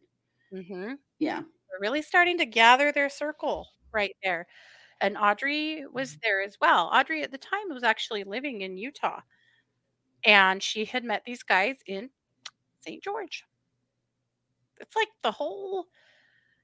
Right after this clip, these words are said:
Speaker 1: it's like lightning struck somewhere in the universe and pulled all of these psychos together.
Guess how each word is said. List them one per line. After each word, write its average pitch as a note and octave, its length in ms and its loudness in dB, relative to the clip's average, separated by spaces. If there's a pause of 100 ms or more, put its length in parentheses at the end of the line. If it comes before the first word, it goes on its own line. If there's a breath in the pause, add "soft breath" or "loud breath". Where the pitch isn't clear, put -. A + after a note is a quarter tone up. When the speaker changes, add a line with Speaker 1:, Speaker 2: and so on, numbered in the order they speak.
Speaker 1:
it's - 180 -12
like E4+ 220 2
lightning B3 560 0
struck - 420 -4
somewhere F#3+ 480 -4
in C4 220 -8
the D#4 80 -6
universe F#3+ 520 -4
and G3 140 -10
pulled G#3 300 -4
all B3+ 280 -2
of F4 200 -6
these A3+ 460 -6 (380 soft breath)
psychos F#3+ 720 2
together. F4 640 0